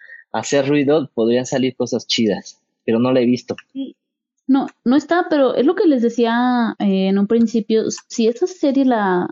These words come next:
Speaker 2: la hicieran hoy, eh, ya sea en Prime, Netflix, H B O, quien sea, sí creo que sería un hit, porque en su tiempo todavía no, pero hoy estamos en la era de que se acabaron las,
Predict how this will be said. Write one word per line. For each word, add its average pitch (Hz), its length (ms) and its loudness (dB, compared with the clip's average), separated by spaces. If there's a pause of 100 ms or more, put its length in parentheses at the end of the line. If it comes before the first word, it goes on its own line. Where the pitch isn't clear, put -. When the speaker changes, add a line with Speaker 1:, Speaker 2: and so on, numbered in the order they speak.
(100)
Speaker 2:
la 208 120 2
hicieran 226 480 0
hoy, 226 360 0 (420)
eh, 190 180 0
ya 185 140 0
sea 190 540 0
en 170 240 2 (120)
Prime, 214 440 0
Netflix, 208 960 0
H 190 260 -4
B 190 220 0
O, 208 300 0
quien 196 200 0
sea, 208 340 -2 (440)
sí 226 160 -4
creo 311 200 0
que 381 120 0
sería 294 220 2
un 247 120 2
hit, 214 400 -2 (580)
porque 185 840 -2 (400)
en 220 140 0
su 226 140 0
tiempo 302 460 0
todavía 269 380 2
no, 254 360 2 (760)
pero 208 440 2
hoy 240 180 2
estamos 302 400 2
en 247 100 2
la 202 120 2
era 226 240 2
de 240 260 0
que 185 420 0 (540)
se - 180 -6
acabaron 208 600 2
las, 190 920 -2